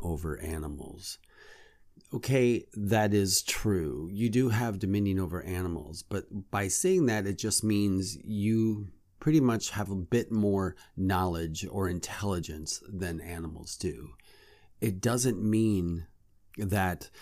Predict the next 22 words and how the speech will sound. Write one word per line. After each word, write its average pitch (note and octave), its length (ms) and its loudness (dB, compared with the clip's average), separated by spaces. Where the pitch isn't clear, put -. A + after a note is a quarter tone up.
they G#2 220 2
are G2 100 2
there F#2+ 440 2
for F2+ 600 -2
your G2 460 0
abuse F2 720 -2
or, F#2+ 560 -2
you G#2+ 160 2
know, F#2+ 340 0
to, F#2 640 0
to A#2 160 -2
just A2+ 400 2
have A2+ 360 2
your G2+ 140 6
way G2 220 4
with F#2+ 260 0
them F2 240 -2
and E2+ 160 -4
treat G2+ 280 -2
them F2 180 -2
like D#2 240 -6
crap, G#2 520 0